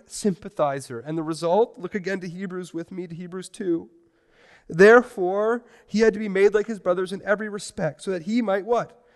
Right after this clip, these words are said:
"Become a merciful and faithful high priest in the service of God,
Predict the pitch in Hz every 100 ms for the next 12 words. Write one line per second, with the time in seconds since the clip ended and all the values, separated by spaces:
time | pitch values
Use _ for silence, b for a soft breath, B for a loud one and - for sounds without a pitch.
0 | b b - 214 - - 233 240 233 196
1 | 196 196 202 226 - 254 226 262 262 269
2 | 190 190 - 196 233 240 233 202 208 -
3 | 170 190 233 - B B B 196 202 196
4 | 196 196 214 - 202 196 247 233 190